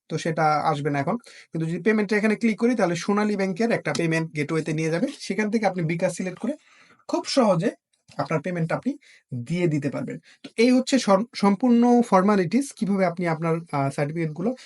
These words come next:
মাইগভ ডট বিডি, যেটা ওয়েবসাইট আছে আমাদের এখন যে, আহ, বর্তমান সরকারের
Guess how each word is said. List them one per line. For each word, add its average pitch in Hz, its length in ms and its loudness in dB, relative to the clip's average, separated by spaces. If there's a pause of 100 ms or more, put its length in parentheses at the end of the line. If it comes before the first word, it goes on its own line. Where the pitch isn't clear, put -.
(200)
মাইগভ 160 420 0 (320)
ডট 143 160 2
বিডি, 143 300 0
যেটা 139 500 0
ওয়েবসাইট 147 320 -2
আছে - 240 -4
আমাদের 131 280 -6
এখন 135 240 -6
যে, 131 160 -4 (360)
আহ, 131 140 -4
বর্তমান 135 500 -2
সরকারের 139 500 0